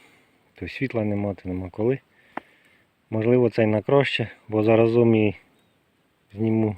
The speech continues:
відгук і змонтую, вже добавлю відгук про ці пружини, що я поставив. Значить, що я? Ось,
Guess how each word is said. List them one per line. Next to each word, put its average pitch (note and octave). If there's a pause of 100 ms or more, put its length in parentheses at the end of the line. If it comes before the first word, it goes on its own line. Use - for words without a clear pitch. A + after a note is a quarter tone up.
відгук A2+ (1120)
і G2
змонтую, G2
вже F#2+
добавлю F#2+
відгук F#2
про F#2
ці -
пружини, G2 (140)
що -
я F2
поставив. F2 (1700)
Значить, C3+
що C#3
я? A2 (1600)
Ось, D3